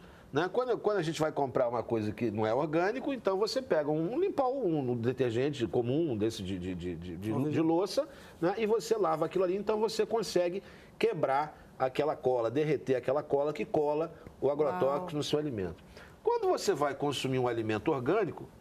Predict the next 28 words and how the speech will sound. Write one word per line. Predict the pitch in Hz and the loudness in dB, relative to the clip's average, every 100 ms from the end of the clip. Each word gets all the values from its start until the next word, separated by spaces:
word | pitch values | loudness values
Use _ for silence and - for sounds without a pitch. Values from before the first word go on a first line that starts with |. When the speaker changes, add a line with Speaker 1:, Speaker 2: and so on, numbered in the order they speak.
| - | -2
Speaker 1:
não | 185 185 | -2 0
é | |
necessário | 185 196 190 202 - 135 151 | 0 0 0 -2 2 2 2
você | 160 175 190 190 - - | 0 0 0 -2 -4 -4
ter | 156 | 0
esse, | 147 151 160 156 | 0 0 -2 0
esse | 135 - | 0 0
cuidado | 160 131 151 | 0 0 -2
todo. | - 135 123 - - - - - - - | 0 0 0 -6 -16 -18 -18 -20 -20 -10
Evidentemente, | - 160 190 233 277 156 120 | -2 0 0 0 0 0 0
você | 127 135 | 0 0
tem | 139 | 0
ali | 131 | 0
micróbiozinhos, | 143 185 147 135 185 190 226 262 165 | 0 0 2 0 -2 -2 -2 0 0
né, | 185 | 0
que | 151 | 0
vão | 123 123 | -2 2
tá | 190 | 0
ali | 190 185 190 | 2 0 0
e | |
tal, | - 156 185 143 | 2 2 4 0
pode | 113 120 117 | 0 -2 0
ter, | 120 117 | 0 0
em-, | 120 | 0
em-, | 120 120 | 0 2
eventualmente, | 113 123 117 127 120 123 107 - - - | 2 2 0 0 0 -2 -2 -10 -12 -4
alguma | - 117 120 117 110 | -2 0 0 0 0
coisa. | 160 | -2